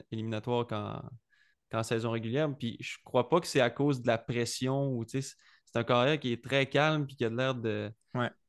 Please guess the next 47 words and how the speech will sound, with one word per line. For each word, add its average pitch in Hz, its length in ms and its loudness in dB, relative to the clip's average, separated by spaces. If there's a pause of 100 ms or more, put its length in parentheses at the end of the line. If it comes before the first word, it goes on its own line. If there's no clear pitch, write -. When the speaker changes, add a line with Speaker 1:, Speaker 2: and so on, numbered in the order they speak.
(120)
Speaker 1:
de, 107 40 -4
de 110 140 0
vivre 127 380 2
pour 117 160 -4
ces 127 120 2
moments-là. 117 640 2
Il, 123 60 0
il, 107 360 -2
il, 107 220 -8
il - 140 -8
a 110 40 -4
pas 117 180 0
l'air 151 140 4
à 127 80 2
stresser 120 360 -2
beaucoup, 123 320 -4
mais 151 100 0
c'est 117 220 -4
vraiment, 117 320 0
je 147 80 -10
pense, 139 280 -2
un 107 120 -4
manque 131 220 -2
de 117 60 0
répétition 117 640 -4
puis 139 120 -16
de 110 60 -10
la 104 100 0
douleur. 120 380 0 (500)
Donc, 113 240 -2 (840)
euh, 107 500 -6
là, 117 160 0
il 139 60 4
y 135 40 6
a 131 60 6
eu 135 120 4
deux 143 240 6
semaines 147 360 0
pour 120 180 -4
réc-, 120 320 -4
pour 113 140 -6
récupérer, 117 540 0
deux 131 180 0
semaines 127 240 -2
pour 113 160 -4
essayer 123 220 -6
de 110 320 -2